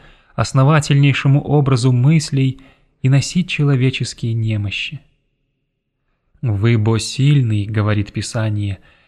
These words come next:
немощи немощных носите, и согрешающего исправляйте духом кротости». Мир и терпение причисляет апостол к плодам Святаго Духа.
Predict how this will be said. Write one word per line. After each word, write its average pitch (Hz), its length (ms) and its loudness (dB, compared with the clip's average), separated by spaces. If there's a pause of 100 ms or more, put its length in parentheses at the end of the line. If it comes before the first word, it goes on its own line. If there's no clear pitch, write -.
(120)
немощи 127 640 2
немощных 120 800 0
носите, 107 640 -6 (580)
и 131 340 2
согрешающего 131 1080 0
исправляйте 127 880 -2
духом 117 480 -4
кротости». - 800 -4 (880)
Мир 151 340 4
и 151 140 -2
терпение 139 720 0
причисляет 117 800 -4
апостол 110 500 -6
к - 140 -14
плодам 113 480 -2
Святаго 104 580 -6
Духа. 104 480 -8